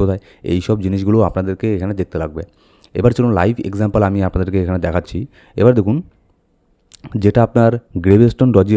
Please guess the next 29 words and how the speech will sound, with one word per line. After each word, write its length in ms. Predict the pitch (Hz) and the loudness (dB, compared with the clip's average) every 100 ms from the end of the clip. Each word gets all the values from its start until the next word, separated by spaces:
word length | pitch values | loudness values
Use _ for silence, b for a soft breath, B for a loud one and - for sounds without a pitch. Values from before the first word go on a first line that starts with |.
| 98 | 2
আছে, 160 | - 120 - | 0 -6 -2
এটা 120 | 101 98 | 0 -2
কি 60 | 127 - 85 | -8 -6 -6
আপ 80 | - | -2
ট্রেন্ডের 280 | - 107 110 107 | 0 2 2 2
পরে 120 | 104 92 | 2 0
আমাদেরকে 300 | 87 90 104 95 | -2 -2 -2 -2
এটাকে 180 | 95 117 | -2 0
দেখতে 160 | 107 - | -2 0
লাগে, 160 | 80 80 87 _ | -4 -6 -12 _
যেটা 120 | 90 87 | -4 -2
হচ্ছে 140 | - 117 | -2 -2
গ্রেভস্টোন 460 | 92 95 95 - 127 | 0 2 0 -2 0
ডজি, 200 | 87 78 - b b b | 0 -2 -12 b b b
ঠিক 100 | 104 | -2
আছে? 80 | 104 87 | 0 0
ডাউন 140 | 90 101 | -2 0
ট্রেন্ডে 200 | 110 107 | 2 2
এটাকে 180 | 101 98 | 2 0
দেখলে 160 | 92 95 101 | 0 0 0
কিন্তু 120 | 117 | 2
হবে 120 | 107 87 | 2 0
না। 40 | 78 - - 82 | -4 -14 -6 -6
আপ 60 | - | -4
ট্রেন্ডের 300 | 98 101 107 | -2 0 0
পরে 140 | 95 101 101 | 2 2 2
যদি 120 | 95 | 0
আমরা 120 | 95 98 | 0 -2
গ্রেভস্টোন 400 | 87 87 92 104 | 0 0 0 -2